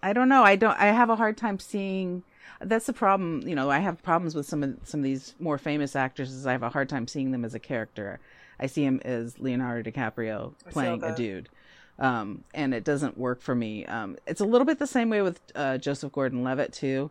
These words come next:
Speaker 1: And his character is so stringent, and it's so weird that he's the one that winds up doing, like, this flying fight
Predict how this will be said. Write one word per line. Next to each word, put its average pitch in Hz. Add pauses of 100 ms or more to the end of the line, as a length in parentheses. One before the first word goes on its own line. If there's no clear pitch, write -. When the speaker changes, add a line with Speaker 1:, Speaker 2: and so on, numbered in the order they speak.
(360)
Speaker 1:
And 147
his 165
character 170
is 135
so 160
stringent, 147
and 131
it's -
so 165
weird 156
that 139
he's 160
the 151
one 147
that 113
winds 135
up 120 (120)
doing, 143
like, 127
this 131 (180)
flying 143 (240)
fight 156